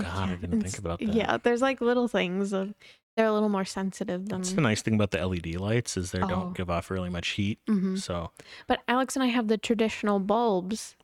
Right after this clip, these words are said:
Speaker 1: Oh,
Speaker 2: So we have a
Speaker 1: like the big
Speaker 2: timer.
Speaker 1: ones.
Speaker 2: Yeah.
Speaker 1: Okay.
Speaker 2: We've got a timer set on, um,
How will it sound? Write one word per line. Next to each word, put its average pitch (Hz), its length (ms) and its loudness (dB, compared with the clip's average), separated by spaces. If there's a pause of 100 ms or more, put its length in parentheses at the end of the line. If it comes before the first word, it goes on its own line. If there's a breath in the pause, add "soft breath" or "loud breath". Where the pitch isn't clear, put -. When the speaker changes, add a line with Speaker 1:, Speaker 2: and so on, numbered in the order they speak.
Speaker 1:
Oh, 104 600 -4
Speaker 2:
So - 160 2
we 214 80 2
have 208 140 0
a 185 100 -6
Speaker 1:
like - 80 0
the 247 220 2
big - 20 2
Speaker 2:
timer. 208 220 2
Speaker 1:
ones. 160 380 -6
Speaker 2:
Yeah. 202 420 0
Speaker 1:
Okay. 196 280 -4
Speaker 2:
We've 208 80 0
got 208 160 2
a 214 80 2
timer 208 380 0
set - 280 -4
on, 196 420 -2 (500 loud breath)
um, 202 500 -2